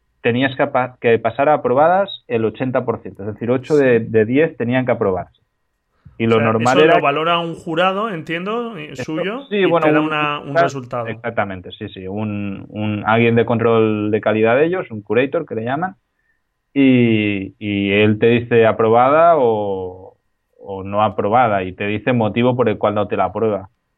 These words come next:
Speaker 1: que
Speaker 2: Ajá.
Speaker 1: muchas veces
Speaker 2: Y
Speaker 1: pueden ser cosas súper subjetivas, o sea, es
Speaker 2: Ya.
Speaker 1: eh, al final ahí él es el que tiene la última palabra y no puedes apelar nada. Entonces, si
Speaker 2: Lo que
Speaker 1: suspendes,
Speaker 2: sí
Speaker 1: pues vuelves a subir y tal. Ujú.
Speaker 2: Eso es, se podrá volver a intentar, ¿no?
Speaker 1: Sí,
Speaker 2: Claro,
Speaker 1: sí, sí.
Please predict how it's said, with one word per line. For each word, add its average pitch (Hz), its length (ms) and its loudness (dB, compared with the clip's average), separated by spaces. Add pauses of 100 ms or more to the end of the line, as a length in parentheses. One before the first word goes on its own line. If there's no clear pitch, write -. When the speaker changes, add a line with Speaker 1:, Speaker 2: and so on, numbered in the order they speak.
(180)
Speaker 1:
que 101 100 -8
Speaker 2:
Ajá. 90 100 -6
Speaker 1:
muchas 101 340 -4
veces 123 260 0
Speaker 2:
Y 139 140 -4
Speaker 1:
pueden 104 320 -2
ser 113 220 0
cosas 120 360 0 (400)
súper 123 380 -4
subjetivas, 117 640 -4
o 107 60 -18
sea, 95 340 -6
es 98 360 -6 (120)
Speaker 2:
Ya. 127 400 -12 (720)
Speaker 1:
eh, - 100 -20 (420)
al 107 200 -8
final 120 280 2
ahí 127 200 4
él 143 420 4
es 156 160 2
el 147 80 0
que 135 80 -4
tiene 120 240 -4
la 117 100 2
última 113 280 -2
palabra 120 360 2
y 127 60 -6
no 110 160 -8
puedes 110 220 -4
apelar 101 400 -2
nada. 95 260 -10 (440)
Entonces, 110 260 -6
si 120 100 -8
Speaker 2:
Lo 113 220 -6
que 123 120 4
Speaker 1:
suspendes, 131 60 0
Speaker 2:
sí 160 120 0
Speaker 1:
pues 120 180 -8
vuelves 107 260 -10
a 101 40 -14
subir 113 340 0
y 110 80 -4
tal. 92 180 -8 (400)
Ujú. 127 200 0 (120)
Speaker 2:
Eso 151 240 -6
es, 156 300 -6
se 151 160 -6
podrá 139 260 -4
volver 175 280 -2
a 151 60 -2
intentar, 143 500 -4
¿no? 170 180 -8
Speaker 1:
Sí, 135 60 0
Speaker 2:
Claro, 160 260 0
Speaker 1:
sí, 135 220 -10
sí. - 120 -20